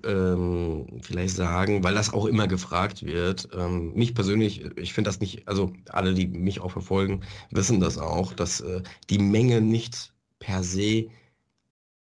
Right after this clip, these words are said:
der entscheidende Faktor ist, sondern das Motiv. Also grad bei dem, was du grad erzählst, ist das ja das perfekte Beispiel, ne?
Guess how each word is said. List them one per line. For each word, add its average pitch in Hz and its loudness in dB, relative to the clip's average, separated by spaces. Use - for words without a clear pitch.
der - -2
entscheidende 95 0
Faktor 95 -4
ist, 98 -2
sondern 92 2
das 90 2
Motiv. 92 0
Also 92 -2
grad 107 0
bei 98 0
dem, 104 2
was 95 -2
du 110 -2
grad 104 0
erzählst, 90 -4
ist - -8
das 95 -4
ja 98 0
das 92 -2
perfekte 104 -2
Beispiel, 87 -2
ne? 92 0